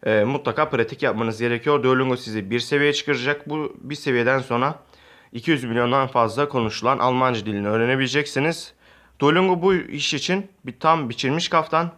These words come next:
Duolingo'ya başlayabilir, kursa başlayabilir, Almanca öğrenebilirsiniz. Almanca bilen biriyle sürekli konuşarak, pratik yaparak,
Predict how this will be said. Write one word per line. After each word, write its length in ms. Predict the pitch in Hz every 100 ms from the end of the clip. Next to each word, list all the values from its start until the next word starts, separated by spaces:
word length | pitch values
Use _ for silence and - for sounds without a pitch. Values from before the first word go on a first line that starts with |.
| - 113
Duolingo'ya 460 | 127 156 147 151
başlayabilir, 420 | 139 135 151 156
kursa 320 | 151 147 151 156
başlayabilir, 440 | 147 - 147 160
Almanca 420 | 127 131 151 147 156
öğrenebilirsiniz. 840 | 151 156 156 160 - 160 170 - - - - - - -
Almanca 440 | 156 175 170 151
bilen 320 | 147 147 151 143
biriyle 360 | 143 127 156
sürekli 480 | 151 147 123 - 151
konuşarak, 580 | 139 120 - 127 143 -
pratik 320 | 143 117 107
yaparak, 460 | 139 131 139 -